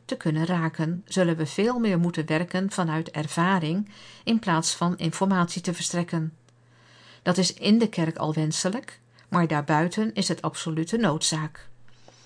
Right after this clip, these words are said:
Onze vroegere methoden deden een beroep op argumenten, apologetiek,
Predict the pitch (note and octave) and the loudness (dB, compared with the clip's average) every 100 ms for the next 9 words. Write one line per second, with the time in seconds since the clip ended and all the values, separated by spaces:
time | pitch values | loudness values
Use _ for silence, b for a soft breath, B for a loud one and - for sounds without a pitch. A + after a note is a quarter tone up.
0 | B B B - G#3 G#3 A3 - - C#4 | B B B 0 4 4 2 0 0 2
1 | D4+ C#4+ B3+ A#3 G#3+ G3+ D#3 D3+ D#3 G3 | 4 2 2 0 0 2 4 2 0 0
2 | G3+ G#3 F#3 E3+ E3 E3 F3+ F3+ G3+ - | 0 2 2 2 2 2 0 -2 -4 -2
3 | D#3+ C#3+ F#3+ F#3 D#3 D#3 D#3 D#3 - b | -2 0 0 2 0 0 -2 -4 -10 b
4 | b b - E3 - E3 D#3+ - F3+ - | b b -6 -4 0 0 0 -2 -4 -4
5 | E3+ - - | -4 -6 -20